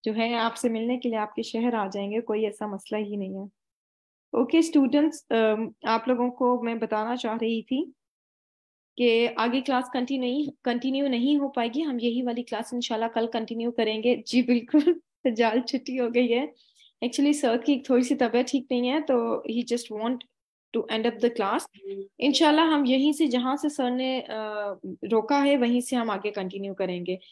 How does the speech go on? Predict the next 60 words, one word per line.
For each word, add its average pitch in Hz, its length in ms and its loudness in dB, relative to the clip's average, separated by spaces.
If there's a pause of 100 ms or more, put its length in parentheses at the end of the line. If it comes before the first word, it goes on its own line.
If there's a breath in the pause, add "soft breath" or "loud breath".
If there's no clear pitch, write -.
(500 soft breath)
काफी 247 240 2
देर 277 140 6
से 277 140 0
हम 262 220 2
यही 262 200 4
कोशिश 254 380 -2
कर 247 100 0
रहे 233 100 0
थे 240 120 -6
कि 262 140 -4
सर 233 200 -2
से 262 240 0
जो 240 140 2
है 220 160 0
वो 240 120 -2
कोऑर्डिनेट 208 540 -4
हो 226 140 0
जाए, 233 180 2
वो 220 140 0
आगे 190 300 -2
क्लास 190 320 -4
को 214 100 -8
लेके। 202 460 -2
आपको 208 240 -2
मैंने 233 180 -6
पहले 226 240 -4
बताया 226 280 0
था 233 100 -2
कि 240 120 -4
वो 233 100 -4
सुबह 226 220 -4
से 233 140 -4
कंसेक्यूटिव 220 520 -8
क्लासेस 208 400 -8
ले 202 100 -2
रहे 208 120 -2
थे, 269 140 -4
तो 302 80 -6
now 214 320 -6
he 214 120 -6
is 208 140 -8
not - 200 -12
feeling 202 340 -4
well। 214 180 -4 (1040)
इंशाल्लाह, 269 520 4
इंशाल्लाह 254 320 0
कल 247 240 2
इसी 247 300 -2
टाइम 233 240 -4
पे 240 220 -2
दस 214 320 -6
बजे 233 160 0
हम 233 120 0
मुलाकात 208 420 -2
करेंगे। 240 320 -2
जो 254 240 2
टॉपिक्स 247 500 -4
रह 240 140 -6
गए 262 140 -2
हैं 294 200 -2